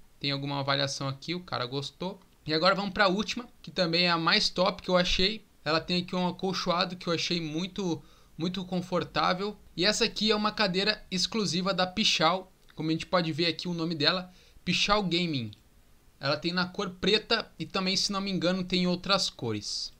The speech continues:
E tá aí na volta de quinhentos reais. Então era isso, espero que vocês tenham gostado do vídeo. Foi um vídeo bem rapidinho aqui pra mostrar pra vocês. E só, ah, já como eu estou aqui falando da cadeira,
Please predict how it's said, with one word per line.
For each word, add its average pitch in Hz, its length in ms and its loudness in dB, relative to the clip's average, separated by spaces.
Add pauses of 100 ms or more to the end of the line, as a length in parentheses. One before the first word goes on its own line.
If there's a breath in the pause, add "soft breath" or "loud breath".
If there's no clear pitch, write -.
(180)
E - 40 -10
tá 151 140 -2
aí 156 120 2
na 170 120 2
volta 165 300 -4
de 147 140 -8
quinhentos 156 500 -4
reais. - 680 -4 (520 soft breath)
Então 208 120 -8
era 226 140 0
isso, 226 160 -2
espero 202 240 -6
que 180 60 -8
vocês 208 100 -8
tenham 202 180 -8
gostado 185 520 -2
do 180 80 0
vídeo. 185 380 -4 (260 loud breath)
Foi 180 140 -4
um 160 40 -2
vídeo 180 200 -4
bem 185 100 2
rapidinho 175 440 -2
aqui - 80 -8
pra 165 140 -2
mostrar 156 300 -4
pra 160 120 0
vocês. 180 540 -2 (420 loud breath)
E 160 80 -4
só, 185 240 4 (380)
ah, 151 420 2 (100)
já 160 180 2
como 165 220 -2
eu 160 60 4
estou 165 220 -2
aqui 160 180 -4
falando 156 360 -4
da 147 120 0
cadeira, 170 560 0